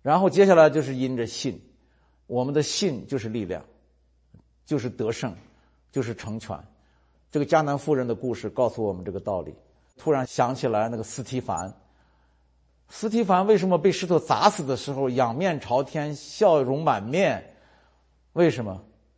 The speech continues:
因为他到死那么痛苦、那么残忍的死去的时候，信心一点儿都没动摇，一点儿都没动摇。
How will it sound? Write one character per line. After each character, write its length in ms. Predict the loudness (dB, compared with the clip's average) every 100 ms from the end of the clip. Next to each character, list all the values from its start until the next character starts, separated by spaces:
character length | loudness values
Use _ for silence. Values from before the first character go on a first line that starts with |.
| _ _ _ _ _
因 100 | -2
为 80 | 2
他 80 |
到 220 | 4 6 4
死 720 | 2 -8 -6 -4 -2 0 0 -2 -16 -20 -20 -8
那 280 | 8 10 10
么 100 | 8
痛 380 | 2 2 2
苦、 440 | -2 -4 -4 -6 -8
那 120 | -6
么 160 | -4 -4 -8
残 460 | -16 0 0 2
忍 200 | 0 -2
的 160 | -4 -10
死 340 | -12 -10 -8
去 240 | -6 -4 -2
的 100 | -2
时 160 | -4
候， 240 | -4 -4 -8 -14 -20 -14
信 260 | -4 -2
心 260 | -2 -4 -6
一 80 | -6
点 240 | -4 0 0
儿 80 |
都 100 | 0
没 100 | -2
动 220 | -2 -4 -4
摇， 160 | -8 -12 _ _ _ _ _ _ _
一 120 | -4
点 240 | -2 -2 -2
儿 40 |
都 80 | -2
没 100 | -4
动 160 | -6
摇。 100 | -10